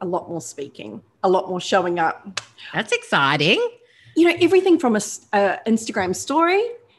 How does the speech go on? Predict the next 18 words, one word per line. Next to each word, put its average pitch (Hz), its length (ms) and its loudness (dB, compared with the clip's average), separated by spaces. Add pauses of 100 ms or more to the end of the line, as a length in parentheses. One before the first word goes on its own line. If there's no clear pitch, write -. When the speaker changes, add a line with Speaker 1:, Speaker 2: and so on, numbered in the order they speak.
(140)
Speaker 1:
to, 220 500 2
I 214 80 -2
would 214 180 0
really 220 220 2
like 190 340 0
to 202 200 -8
be 196 200 -10
putting 196 460 -10
out 190 380 -4
some 196 580 -6 (300)
workshops - 720 -4
locally, 175 720 -6
or 185 200 -4
I 180 140 -2
would 190 160 -6
like 190 280 -4
to 208 100 -16
be 190 460 -4